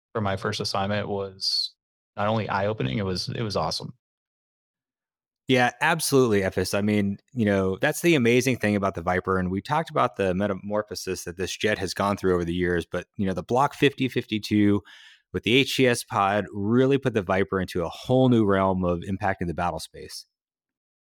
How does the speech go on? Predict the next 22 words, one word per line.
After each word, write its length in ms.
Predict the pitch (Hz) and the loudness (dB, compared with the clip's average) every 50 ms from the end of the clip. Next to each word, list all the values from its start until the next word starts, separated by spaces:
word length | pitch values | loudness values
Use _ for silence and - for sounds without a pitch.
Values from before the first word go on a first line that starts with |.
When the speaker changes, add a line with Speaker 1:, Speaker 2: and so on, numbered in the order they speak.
| _ - - | _ -4 0
Speaker 1:
Yeah, 140 | 139 135 | 2 4
the 80 | 139 131 | 4 4
majority 320 | 127 123 117 156 180 190 | 4 2 2 2 4 4
of 60 | 165 139 | 4 2
my 80 | 127 | 2
time 280 | 123 - 131 135 131 123 | 2 0 0 2 2 0
was 160 | 117 113 123 | 0 0 0
in 100 | 139 131 | 0 0
the 60 | 110 | -2
fifty. 540 | 107 - 131 113 - - 107 104 101 - - _ _ _ _ _ _ _ _ - | -2 -2 -4 -4 -2 -2 -2 -2 -2 -4 -6 _ _ _ _ _ _ _ _ -2
I 60 | 127 | 0
received 340 | 120 117 110 - 139 131 131 | 0 0 0 0 -2 0 0
my 100 | 127 117 | 0 0
initial 720 | 113 120 120 - - 127 117 117 113 113 113 113 - _ _ _ - | 0 0 -2 0 0 2 2 2 2 2 0 -2 -6 _ _ _ -6
F 100 | 120 113 | -4 -4
sixteen 400 | - - 117 - - 127 117 110 | -2 -4 -4 -4 -2 -2 -2 -2
training 520 | 107 - 117 117 113 113 110 110 107 104 - _ _ _ - - | 0 -2 -2 0 0 0 0 -2 -2 -4 -8 _ _ _ -6 -2
at 200 | 120 104 - 101 | -2 -2 0 -2
Luke 360 | 107 110 117 139 139 - - | -2 -2 -2 -4 -4 -8 -8
in 180 | 123 131 117 107 | -6 -4 -2 -2
the 80 | 98 | -2
forty. 480 | - - 113 104 95 92 73 58 - | -2 -2 -2 -2 -2 -2 -4 -6 -8